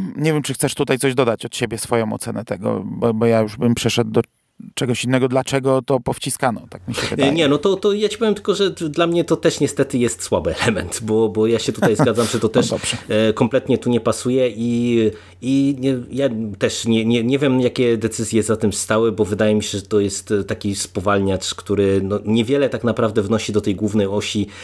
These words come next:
Speaker 2: m, fabularnej, a, a jest, e, no, w najlepszym razie dziwaczny i rozpraszający, a w najgorszym w-, wypadku, no, właśnie taki głupawy też momentami. Ale to, e, dlaczego myślisz, że to dorzucono wszystko tutaj do tej produkcji?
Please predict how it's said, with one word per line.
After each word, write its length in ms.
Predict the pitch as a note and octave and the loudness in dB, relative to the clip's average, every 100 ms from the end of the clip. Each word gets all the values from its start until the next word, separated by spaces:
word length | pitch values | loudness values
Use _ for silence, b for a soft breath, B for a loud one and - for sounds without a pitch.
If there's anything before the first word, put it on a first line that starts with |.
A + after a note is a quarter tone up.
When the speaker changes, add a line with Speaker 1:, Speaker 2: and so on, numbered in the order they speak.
| B B | B B
Speaker 2:
m, 220 | G2+ G#2 | 0 0
fabularnej, 720 | G2 G#2+ G2 G#2 G#2+ A2 G#2+ G#2 | 0 -2 2 2 2 2 2 2
a, 380 | G2+ G2+ G#2 G2+ | 2 4 4 2
a 100 | G2 | 0
jest, 580 | G#2 A2 A2 - - - G#2+ G#2 G2+ | 2 0 -2 -8 -10 -2 2 4 2
e, 40 | G2 | 0
no, 200 | G2+ G2+ | 0 0
w 100 | A2 | 2
najlepszym 640 | G#2+ A2 A2+ - A2 G#2+ | 2 2 0 0 2 2
razie 280 | G#2 G2+ G#2 | 2 0 -2
dziwaczny 640 | F2+ G2 G2+ - G#2+ G2 G2 | -2 0 0 0 -2 0 2
i 80 | |
rozpraszający, 880 | G2 - - F#2+ G2 F#2+ G#2 G#2 G#2+ | 0 0 -2 -2 0 2 2 2 0
a 40 | G2 | 0
w 80 | |
najgorszym 500 | G2+ G2 G2 - G2 | 0 0 -2 -2 -2
w-, 240 | F2 G2 E2+ | -2 -8 -6
wypadku, 440 | F#2 F#2+ F2+ - | -2 -2 -4 -2
no, 140 | F#2 F2 | -2 0
właśnie 340 | F#2 - F2 | -2 -4 -4
taki 300 | F2+ - E2+ | -6 -6 -8
głupawy 480 | E2+ F2+ - D2+ C#2+ | -4 0 2 0 -2
też 360 | D#2 - - | -6 -6 -6
momentami. 520 | E2+ D#2 D2+ - D2 C#2+ B B B B - | -6 -4 -6 -6 -8 -10 B B B B -16
Ale 240 | - B2 C3 | -6 -4 -2
to, 160 | C#3+ | -2
e, 40 | C3 B2 A#2 | -2 -4 -4
dlaczego 400 | A2 B2+ C#3+ C3+ | -4 -2 -2 0
myślisz, 360 | B2+ - A#2+ - | -2 -2 -4 -2
że 100 | A2 | 0
to 140 | - | 0
dorzucono 520 | - G#2+ G2+ G#2 F2+ | 0 0 0 -2 -2
wszystko 420 | E2 - D#2+ - D#2+ | -4 -8 -8 -8 -8
tutaj 280 | - - | -6 -6
do 100 | D#2 | -4
tej 260 | D#2+ E2 E2 | -4 -2 -4
produkcji? 280 | D#2 - E2 | -2 -2 0